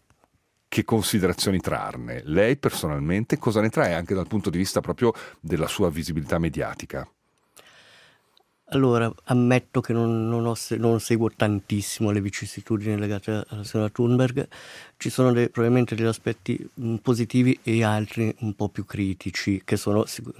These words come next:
Speaker 2: che comunque sono emersi nei media. Da un lato c'è una visibilità sul fatto di un funzionamento che è diverso, come si diceva giustamente prima,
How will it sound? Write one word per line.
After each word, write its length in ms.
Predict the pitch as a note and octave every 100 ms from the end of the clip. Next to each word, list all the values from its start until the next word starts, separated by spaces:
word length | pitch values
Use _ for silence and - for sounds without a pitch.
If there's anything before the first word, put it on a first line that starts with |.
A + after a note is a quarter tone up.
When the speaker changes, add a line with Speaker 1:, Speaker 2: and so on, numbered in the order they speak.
| -
Speaker 2:
che 300 | - G2+ E3+
comunque 320 | - G2+ A2 A2
sono 160 | G#2+
emersi 400 | G2 G2+ G2 -
nei 180 | G2+ G2
media. 560 | G2+ F#2+ F#2+ F2+ F#2+ F#2 - - - -
Da 100 | -
un 80 | G2+
lato 260 | A2+ C#3+
c'è 200 | C3+ -
una 180 | A2+ A2
visibilità 640 | G#2+ G#2 G#2 G#2 G#2 A2+ A#2+
sul 220 | - A#2+
fatto 380 | - G#2 - A2
di 80 | G#2+
un 100 | G#2
funzionamento 580 | G#2+ - G2+ G#2 G#2 G#2
che 100 | G2+
è 20 |
diverso, 440 | G2+ F#2+ A#2 -
come 180 | - G#2+
si 120 | -
diceva 280 | G#2+ - G#2
giustamente 540 | G#2 G#2 A2 G#2 G#2 G#2
prima, 340 | A2+ A#2